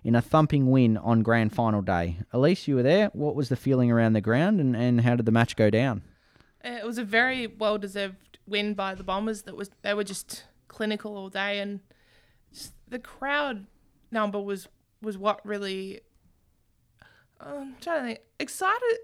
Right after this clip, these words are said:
Speaker 2: is not quite the word I was looking for, but felt, felt proud knowing that such a big crowd wanted to come to the game. And unfortunately, there was, was one downside for the Bombers, Georgia Nanscorn doing her knee, but that's the risk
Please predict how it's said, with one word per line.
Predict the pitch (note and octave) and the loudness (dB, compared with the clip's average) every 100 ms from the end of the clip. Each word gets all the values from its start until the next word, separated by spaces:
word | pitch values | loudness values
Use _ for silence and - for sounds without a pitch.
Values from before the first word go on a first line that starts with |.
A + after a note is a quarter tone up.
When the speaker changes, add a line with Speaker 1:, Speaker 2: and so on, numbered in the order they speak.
| - | -10
Speaker 2:
is | D#4 D4 | -12 -4
not | D4+ | -4
quite | - C#4 - | 0 -2 -2
the | A3+ | -4
word | G#3 G#3+ G#3 | 0 2 2
I | |
was | G3 G3+ | 0 -4
looking | G#3+ | -6
for, | G#3 G3 | -4 -6
but | G#3+ - _ _ _ _ _ _ _ | -6 -8 _ _ _ _ _ _ _
felt, | - F#4 - _ _ _ - | -2 0 0 _ _ _ -12
felt | D#4+ E4+ - | -6 -6 -6
proud | - A#3 A#3 G#3 | -4 2 2 2
knowing | G#3+ A3+ G#3+ G#3 | 0 -2 -2 -4
that | G#3 - - | -6 -10 -20
such | - - G#3+ G3 - | -20 -10 -6 -6 -6
a | |
big | A3 G3+ | -8 -8
crowd | - F#3 F#3+ F#3 | -8 -6 -4 -4
wanted | F#3 F#3+ F3+ | -8 -8 -10
to | F#3+ | -12
come | F#3+ F#3+ | -10 -10
to | G3 | -12
the | F3+ | -14
game. | F3+ F#3 B3 D4 | -10 -6 -6 -6
And | G#3+ G3 _ _ _ - - - _ _ _ - | -8 -8 _ _ _ -20 -20 -20 _ _ _ -4
unfortunately, | A#3+ B3 E4+ F4 E4 D4 | -4 -2 -6 -8 -8 -4
there | C4 | -2
was, | A#3+ A#3 A#3+ B3 - - - - _ _ _ _ - | -2 -4 -4 -4 -8 -14 -18 -20 _ _ _ _ -8
was | A3 A3 G3+ | -4 -4 -4
one | G#3+ G#3 G#3 G3+ _ | -4 -2 -4 -8 _
downside | - G3+ G#3 G#3 G3+ G3 | -4 -2 -2 -2 -2 -2
for | G#3 | -8
the | F#3+ | -4
Bombers, | G3 G3+ G#3+ A3+ - - | -2 -2 -4 -8 -16 -10
Georgia | G#3 G3+ | -8 -6
Nanscorn | G3+ G3+ G3+ G#3 G3+ | -6 -6 -6 -8 -6
doing | G3 G3 | -6 -6
her | G3 | -6
knee, | G3+ A3+ | -4 -4
but | A3 G3+ G3+ _ _ _ _ _ _ - - - | -2 -2 -4 _ _ _ _ _ _ -20 -20 -4
that's | A#3 - | -4 -4
the | A#3 A3 | -10 -4
risk | A3 A3+ - | -4 -4 -12